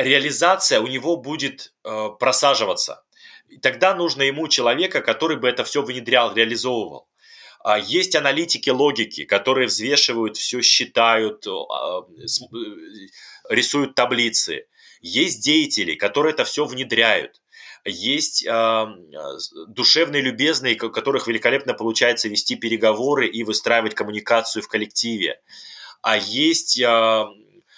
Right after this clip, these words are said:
креативные бунтари, та-, в, в, в кавычках, которые тоже интересные п-, п-,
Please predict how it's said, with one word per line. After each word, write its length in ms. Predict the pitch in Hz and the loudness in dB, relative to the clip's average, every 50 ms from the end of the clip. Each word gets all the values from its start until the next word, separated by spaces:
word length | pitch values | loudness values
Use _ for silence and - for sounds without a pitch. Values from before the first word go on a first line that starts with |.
| - _ _ - | -20 _ _ -4
креативные 640 | - 120 120 117 113 - - 165 147 143 135 123 110 | 2 4 4 4 2 0 0 -2 0 0 0 0 0
бунтари, 580 | 107 120 123 - - 123 110 113 127 143 147 151 | -2 -4 -8 -2 0 2 2 2 2 -2 -4 -2
та-, 200 | - 110 - - | 0 0 0 -2
в, 340 | - - - 104 98 98 - - - - - - | -6 -14 -20 -20 -20 -18 -16 -16 -16 -16 -14 -12
в, 20 | |
в 100 | - - | -8 -2
кавычках, 580 | - 123 123 131 143 143 - - - 107 95 - | 0 0 0 0 0 0 0 0 0 -2 0 0
которые 600 | - 104 104 - 131 147 143 135 120 113 90 - - - - - - _ - | 0 0 0 0 0 2 2 4 4 2 2 -2 -6 -20 -20 -20 -16 _ -2
тоже 400 | 139 156 165 - 135 117 - - | 0 2 2 2 2 0 -2 -4
интересные 680 | 95 98 - 117 113 - 131 127 143 151 143 - 123 117 | -10 -10 -10 -6 -2 0 2 2 2 2 2 0 -4 -6
п-, 100 | - - _ - | -6 -10 _ -6
п-, 340 | - 104 110 104 95 92 90 | -4 -2 -2 -2 -2 -4 -8